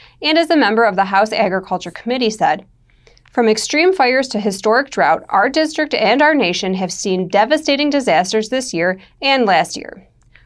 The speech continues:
Earlier this year, I introduced the whip plus Reauthorization Act to ensure we reactivate the critical Wildfire and Hurricane Indemnity Program Plus to help agricultural producers in our district.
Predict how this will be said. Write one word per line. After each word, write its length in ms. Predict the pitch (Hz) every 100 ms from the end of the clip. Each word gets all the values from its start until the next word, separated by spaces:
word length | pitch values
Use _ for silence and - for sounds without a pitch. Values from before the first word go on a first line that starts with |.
| _ -
Earlier 360 | 269 330 339
this 260 | 339 330 240
year, 200 | 185 185
I 140 | 170
introduced 640 | - 285 294 233 226 -
the 80 | 196
whip 260 | 190 254 -
plus 300 | 285 285 -
Reauthorization 840 | 214 214 247 294 294 214 214 254
Act 280 | 170 151 - - - _
to 120 | -
ensure 400 | 330 320 240 226
we 160 | 262 269
reactivate 800 | 190 262 285 214 220 226 214 208
the 80 | 190
critical 540 | - 254 311 330 294
Wildfire 600 | 196 208 247 247 196 208
and 180 | 180 185
Hurricane 440 | 208 226 233 262
Indemnity 640 | - 190 196 208 240 240 262
Program 420 | - 160 196 196
Plus 360 | 196 - - - _ -
to 120 | 254
help 220 | 269 311 -
agricultural 800 | 214 262 294 - 226 226 247 247
producers 500 | 247 185 170 196 190
in 180 | 202 185
our 140 | 170
district. 500 | 170 170 - -